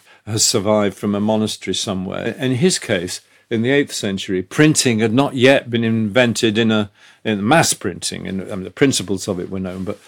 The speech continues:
and so the early copies of his work were in manuscript, and a manuscript edition was produced, a limited selection of his stuff, for a few decades after his death. And then in the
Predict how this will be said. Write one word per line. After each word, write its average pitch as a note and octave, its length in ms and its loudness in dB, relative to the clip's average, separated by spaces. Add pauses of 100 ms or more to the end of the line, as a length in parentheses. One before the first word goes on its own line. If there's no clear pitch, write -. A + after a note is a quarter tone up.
(120)
and A2 360 -2
so B2 280 2
the B2+ 160 6
early D3 260 4
copies B2+ 460 0
of F#2+ 60 -4
his G#2 140 0
work A#2+ 220 4
were G#2 160 2
in G#2+ 160 2
manuscript, G2+ 800 -4 (500)
and A2 140 2
a A#2 40 0
manuscript C3+ 680 2
edition A2+ 540 0
was G2+ 180 -4 (240)
produced, G#2+ 760 -2 (480)
a B2+ 100 0
limited C3+ 600 2
selection G2 540 -4
of F2 60 -10
his F#2+ 140 -6
stuff, - 380 -4
for - 240 -14
a F2+ 60 -6
few G2+ 220 0
decades F#2 600 -6
after F2 280 -8
his E2 120 -12
death. F#2 320 -2 (520)
And G2+ 180 0
then A2 220 2
in G#2+ 140 2
the G2+ 240 2